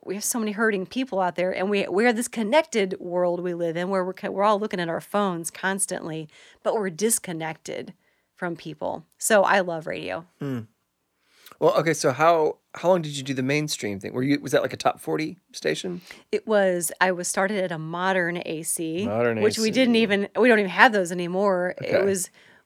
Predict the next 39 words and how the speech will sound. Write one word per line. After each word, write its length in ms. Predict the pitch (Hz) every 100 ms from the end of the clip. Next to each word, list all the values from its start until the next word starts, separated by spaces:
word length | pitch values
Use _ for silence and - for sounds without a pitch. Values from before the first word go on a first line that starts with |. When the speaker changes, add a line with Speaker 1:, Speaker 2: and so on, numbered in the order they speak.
| -
Speaker 1:
Weezer, 1040 | 196 233 247 220 196 190 185 180 185 185 -
all 160 | 190 220
the 60 | 247
way 180 | 233
fr-, 160 | 240 -
everything 400 | 151 262 262 254
from 160 | 208 190
Speaker 2:
Oh, 20 |
what 260 | 131 -
Speaker 1:
Weezer 100 | - 240
Speaker 2:
I 40 |
Speaker 1:
and 60 | 240
Speaker 2:
would've 120 | 208
Speaker 1:
those 200 | 226 -
Speaker 2:
listened 80 | 339
Speaker 1:
kinds 200 | 285 285
Speaker 2:
to. 80 | 320
Speaker 1:
of 60 |
Speaker 2:
Yeah. 60 | 254
Speaker 1:
songs, 400 | 277 254 262 247 - - 277 254
right 300 | 226 233 240
over 400 | 214 247 208 220
to, 640 | - 220 208 202 196 202 -
you 120 | 202
know, 180 | 180 180
Nickelback. 720 | 185 226 214 185 - - - - - - _ _
Went 180 | 220 226
over 220 | 214 208
to 220 | 196 208
a 60 | 190
hot 260 | 202 214 214
Speaker 2:
Yeah. 60 | 208
Speaker 1:
A 40 |
C. 300 | 214 - 214 202 - _ - 269 _ -
Mainly 360 | 247 330 392
what 160 | 269 214
I 120 | 220
was 180 | 226 202
doing, 580 | 190 196 185 180 185